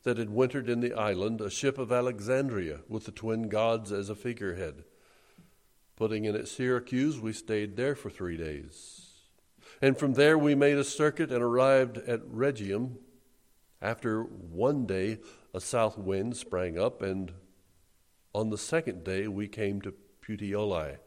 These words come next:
There we found brothers and were invited to stay with them for seven days.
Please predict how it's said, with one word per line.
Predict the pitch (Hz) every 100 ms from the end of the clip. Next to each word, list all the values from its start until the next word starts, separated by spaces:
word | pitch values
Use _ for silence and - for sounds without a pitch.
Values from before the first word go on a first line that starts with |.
| - - - _ _ _ _ _ -
There | 101 85 98 107
we | 110 110
found | 113 107 110
brothers | 95 95 113 107
and | 110 101 92 - - _ _ _ _ _ _ _ _ _ _ -
were | 117 113
invited | 117 107 120 127 123
to | 117
stay | - 127 123
with | 117 113
them | 147 143
for | 120
seven | - 151 151 107
days. | 85 71 - - -